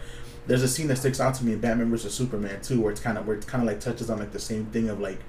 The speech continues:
awe and, like, yo, like, here's this guy in front of me, where Superman goes and he saves, I think, these,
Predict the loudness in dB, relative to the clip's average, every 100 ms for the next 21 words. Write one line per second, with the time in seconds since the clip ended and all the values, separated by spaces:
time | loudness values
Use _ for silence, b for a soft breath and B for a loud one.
0 | B B -2 0 2 0 -2 -6 -8 -6
1 | -4 -2 -2 -4 0 0 -2 -4 -2 -4
2 | -4 -4 0 0 0 -2 B B B B
3 | B -2 2 4 2 0 -2 0 2 2
4 | 4 2 2 -2 -2 2 2 2 -2 -4
5 | -2 -4 -4 -6